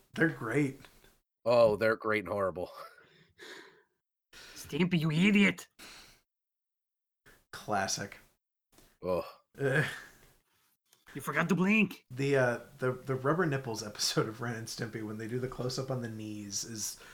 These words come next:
Speaker 1: one of the grossest things.
Speaker 2: Uh, anytime, cr-, like, the no-, a nose, the inside of a nose, like,
Speaker 1: Mm-hmm.
Speaker 2: ugh.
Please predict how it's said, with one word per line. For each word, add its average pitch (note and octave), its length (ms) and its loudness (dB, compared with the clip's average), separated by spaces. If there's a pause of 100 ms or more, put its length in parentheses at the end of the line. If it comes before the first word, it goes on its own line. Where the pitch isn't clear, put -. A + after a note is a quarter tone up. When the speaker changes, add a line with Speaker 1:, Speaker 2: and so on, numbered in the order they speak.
(240)
Speaker 1:
one B2+ 160 -2
of A2 100 -4
the B2+ 80 -2
grossest A#2 540 -4
things. G2+ 420 -10 (600)
Speaker 2:
Uh, A#2 60 -4 (100)
anytime, A2+ 640 2 (100)
cr-, - 180 0 (120)
like, G#2+ 280 0
the G2+ 120 -2
no-, G2+ 440 2
a G2+ 120 2
nose, G2+ 640 2
the G2 140 -2
inside G#2 380 2
of F2+ 80 -2
a F#2 40 0
nose, F#2+ 640 0
like, F2 240 2
Speaker 1:
Mm-hmm. G#2+ 300 2
Speaker 2:
ugh. F#2 220 -2